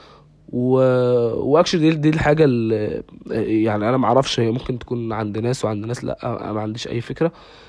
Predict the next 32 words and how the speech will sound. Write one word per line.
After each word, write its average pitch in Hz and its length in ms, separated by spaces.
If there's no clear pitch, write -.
ولكن 139 640
هو 127 160
فعلًا 151 380
انا 143 100
اكتشفت 143 500
ان 127 140
انا 139 100
من 123 180
الناس 156 680
ما 120 80
بين 139 180
قوسين، 135 480
او 127 200
انت 165 180
سرعان 139 380
ما 170 120
هتكتشف 131 500
ان 113 120
انت 139 340
ما 117 100
بين 147 140
قوسين، 147 520
especially 170 320
هنا، 139 300
وحط 147 320
تحت - 340
الموضوع 117 680
ده 143 80
مليون 127 240
خط، - 440
لو 120 200
انت، 131 380